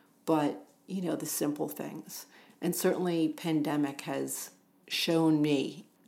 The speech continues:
uh, the places where I was missing that, from the joy I get from watching, you know, the finches and the cardinals and the sparrows at my bird feeder.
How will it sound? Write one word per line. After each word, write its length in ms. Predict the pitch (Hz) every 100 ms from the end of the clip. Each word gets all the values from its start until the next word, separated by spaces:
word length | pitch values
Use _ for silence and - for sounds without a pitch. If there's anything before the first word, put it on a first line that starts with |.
| -
uh, 300 | - 170 151
the 100 | 156
places 460 | - 151 147 147
where 100 | 151
I 80 | 135
was 160 | 139 175
missing 320 | 135 - 139
that, 240 | 123 131 - _ - - - - -
from 640 | - 156 151 147 147 - - - - - - - - - - -
the 100 | 175
joy 400 | 147 170 202 165
I 120 | 147
get 320 | - 165 -
from 240 | - 165 151
watching, 640 | 147 151 156 147 143 - -
you 80 | 156
know, 220 | 143 160 -
the 60 | 147
finches 560 | - 160 160 156 143
and 140 | 151 147
the 40 |
cardinals 600 | - 143 147 147 139 139
and 140 | 143 -
the 40 |
sparrows 560 | 165 156 147 151 147 143
at 80 | 147
my 120 | 147
bird 260 | 147 151
feeder. 380 | - 147 143 143